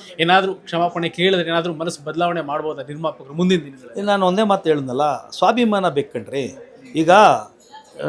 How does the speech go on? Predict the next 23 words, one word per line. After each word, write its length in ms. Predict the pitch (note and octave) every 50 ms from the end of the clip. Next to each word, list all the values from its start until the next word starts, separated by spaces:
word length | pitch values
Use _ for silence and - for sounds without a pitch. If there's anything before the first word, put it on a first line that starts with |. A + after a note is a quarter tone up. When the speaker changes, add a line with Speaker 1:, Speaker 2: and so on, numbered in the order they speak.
| D3+ D3 D3 D3 C#3
Speaker 2:
ಬೇರೆಯವ್ರಿಗೆ, 960 | B2 E3+ G#3 G#3+ G#3+ G#3+ G#3+ G3+ G3 F3 E3+ G3+ G#3 G3+ G3 G3 F#3 F3+ E3+ D#3+
ಅವ್ರಿಗೆ 320 | C#3+ F3 G#3 G#3+ A3 A3
ಅನ್ನಿಸ್ಬೇಕು, 540 | F#3 F3 F#3+ F3 - - G3 F#3 F3+ - D3
ಒಬ್ಬ 360 | B2 - - D3+ D#3 D#3+ F#3+
ನಮ್ಮ 200 | F3+ E3+ D#3 D3
ಭಾಷೆಗೆ 420 | D3 E3+ G3 G3 - G#3 G3 G3
ಬೆಲೆ 220 | E3+ E3 E3+ F3 F3+
ಕೊಡದೇ 340 | F3+ F#3 F3 E3 E3 E3 E3+
ಇರೋನ್ನ 280 | D#3+ D#3+ D#3+ D#3+ E3
ನಾನು 200 | D#3 D3+ C#3+ C#3
ಕರೆದು 300 | - - E3 E3+ E3 E3
ಆಡಿಸ್ಬೇಕು 520 | D3 C#3+ D#3+ D#3+ D#3+ - - D#3+ D#3+ - D3+
ಅನ್ನೋದು 380 | D3 D3 C#3+ F3 A3 A#3+ - - _ _ - - - - - - - - -
ಪ್ರತಿಯೊಬ್ಬ 480 | F3+ F#3+ F3+ - B3+ C4 B3 G3 G#3+ B3 B3 A#3+ A#3 A3+ G#3+ G3 F#3
ಇಂಡಿವಿಜುವಲ್ 480 | F3+ F#3+ G#3+ A3 C4 B3+ A3 A#3+ A#3+ A3+
ಯೋಚನೆ 260 | G#3+ G#3 G#3 G#3 G3
ಮಾಡಬೇಕು. 500 | F#3 F3+ E3+ E3 D3 C#3+ - - A#2 - - - - - - - - - - - - -
ಅವ್ನು 120 | D#3+ E3+
ಸಾರಿ 280 | - E3 F3 A3+ A#3+ A#3+
ಕೇಳ್ತಾನೆ 600 | A#3 - A3+ A3+ A3 G#3+ - A3 G#3+ G#3+ G#3+ A3
ಅಂದ್ರೂ 200 | G#3+ G#3+ A#3 C#4
ನಾನು 220 | C#4 A#3+ G#3+ G#3
ಆಡಿಸಲ್ಲ, 460 | G3 F#3+ F3+ F3 E3+ D#3 C#3 B2 -